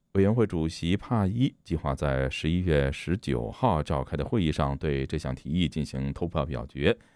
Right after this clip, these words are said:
该提议将把华为和中兴公司列为国家安全威胁，禁止美国企业使用八十五亿美元的这个政府项目基金购买这两家中企的设备或者是服务。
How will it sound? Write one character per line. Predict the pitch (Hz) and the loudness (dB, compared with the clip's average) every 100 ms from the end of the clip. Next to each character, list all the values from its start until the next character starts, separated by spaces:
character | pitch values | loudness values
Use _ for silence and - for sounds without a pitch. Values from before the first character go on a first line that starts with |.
| _ _ _ _ _ _ | _ _ _ _ _ _
该 | 104 | 0
提 | - 98 | 2 2
议 | 123 - | 2 0
将 | - 87 82 | -2 0 2
把 | 67 69 | 2 0
华 | 71 76 | 2 2
为 | 82 76 80 | 4 4 2
和 | 78 76 | 4 2
中 | 76 98 | 4 2
兴 | 101 | 2
公 | 104 117 | 4 4
司 | 120 127 - | 6 2 2
列 | 87 73 | 0 -2
为 | 67 65 69 - _ | -2 -2 -4 -6 _
国 | 78 | 0
家 | 80 78 | 2 2
安 | 101 | 2
全 | 87 | 4
威 | 123 143 | 4 2
胁， | - - _ _ _ | 0 -12 _ _ _
禁 | - - | 0 2
止 | 71 71 | 2 0
美 | 71 64 | 0 -2
国 | 71 | -4
企 | 76 62 62 | -6 -6 -2
业 | 69 | 0
使 | - 60 | 0 -4
用 | 64 71 | -2 -2
八 | 107 113 | 0 0
十 | 123 | 0
五 | 76 58 | -2 -2
亿 | 67 107 - _ _ _ | 2 2 2 _ _ _
美 | 65 58 | -6 -2
元 | 64 76 | 0 0
的 | - 65 - | 0 -6 -4
这 | 76 | -2
个 | 71 65 | 2 0
政 | - 101 76 | 2 0 0
府 | - 58 | -4 -10
项 | - - 69 | -2 0 0
目 | 62 | -2
基 | 92 | 0
金 | 92 120 - | 4 2 2
购 | - 71 | -4 -2
买 | 62 60 60 57 | -4 -6 -8 -4
这 | 85 69 | 0 0
两 | 65 58 62 | -2 -6 -8
家 | - 69 64 | -8 -6 -4
中 | - 113 | 2 4
企 | 110 - | 4 -2
的 | - | -6
设 | - 110 65 | 2 2 2
备 | - 117 - | -2 -6 -14
或 | - - | -4 -2
者 | - | -2
是 | - | -8
服 | - - | -14 -10
务。 | 62 98 | 2 2